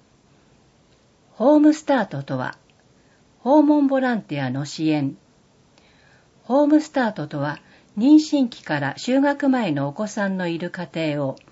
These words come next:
訪問ボランティアが訪問する子育て支援です。親子に寄り添い、一緒に過ごし、親子のやりたいことを応援します。これまで十二年、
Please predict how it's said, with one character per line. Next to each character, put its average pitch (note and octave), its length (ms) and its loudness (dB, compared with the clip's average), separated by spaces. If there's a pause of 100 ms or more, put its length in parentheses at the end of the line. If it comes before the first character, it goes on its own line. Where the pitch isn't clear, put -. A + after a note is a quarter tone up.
(360)
訪 C#4 260 2
問 C#4 240 2
ボ B3 100 -2
ラ A#3+ 160 0
ン G#3 80 -4
テ D#3 120 -12
ィ C#3 60 -4
ア C3 60 -2
が C3+ 160 -4
訪 F3 260 -4
問 E3+ 220 -6
す - 180 -12
る D3 200 -6 (260)
子 F3+ 120 -8
育 C#4 280 -4
て C4+ 140 -4
支 A#3 180 -8
援 C#3 220 -2
で C3 120 -10
す。 - 360 -20 (880)
親 D4 280 4
子 F3 140 -4
に D3+ 160 -2
寄 D3 120 -2
り G3+ 100 -6
添 F#3 240 -4
い、 C#3 180 -4
一 D3+ 120 -8
緒 B3 200 -4
に A#3+ 140 0
過 G#3 160 -8
ご G3+ 140 -4
し、 - 240 -14 (680)
親 D4 260 2
子 F#3 160 -6
の D3+ 120 0
や D#3 160 0
り A#3+ 120 -4
た C4 160 -2
い B3+ 100 -2
こ A#3 160 -6
と A#3 160 -4
を C3+ 240 -2
応 D#3 100 0
援 D3+ 180 2
し D3+ 180 -10
ま C#3 140 -2
す。 - 260 -20 (580)
こ G#3 120 -2
れ B3+ 120 2
ま C4 160 2
で E3 160 -4
十 F3 260 -4
二 G#3 140 -4
年、 D3 260 -4